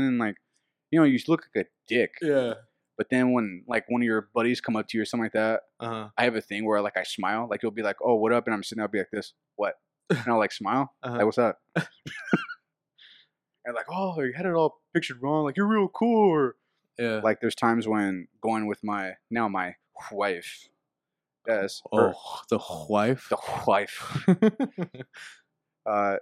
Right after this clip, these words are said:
Speaker 1: going out with, like, her buddies and everything, like, drinking or whatever.
Speaker 2: Yeah.
Speaker 1: You know, like, they, when I first met 'em, they're, you know, they're nice and, like, you know, putting up with me kinda thing. And
Speaker 2: Yeah.
Speaker 1: then as the night goes on,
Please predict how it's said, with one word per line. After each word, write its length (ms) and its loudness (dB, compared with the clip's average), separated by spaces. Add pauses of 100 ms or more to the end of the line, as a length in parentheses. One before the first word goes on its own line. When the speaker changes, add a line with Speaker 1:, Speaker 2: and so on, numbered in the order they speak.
(120)
Speaker 1:
going 160 4
out 100 4
with, 80 4
like, 200 -2
her 120 2
buddies 380 0
and 60 -6
everything, 240 -6
like, 80 -8
drinking 340 -8
or 80 -4
whatever. 460 -2
Speaker 2:
Yeah. 220 -6 (100)
Speaker 1:
You 100 0
know, 60 2
like, 180 4
they, 160 4 (480)
when 160 0
I 40 -4
first 200 4
met 160 0
'em, 160 0
they're, 160 2
you 80 -4
know, 140 0
they're 100 4
nice 480 0
and, 140 -8
like, 160 -6 (180)
you 80 -4
know, 100 0
putting 240 -2
up 80 -2
with 120 0
me 100 -4
kinda 220 -4
thing. 260 -2
And 80 -2
Speaker 2:
Yeah. 60 -2
Speaker 1:
then 80 0
as 100 0
the 80 -6
night 220 -2
goes 200 -6
on, 360 0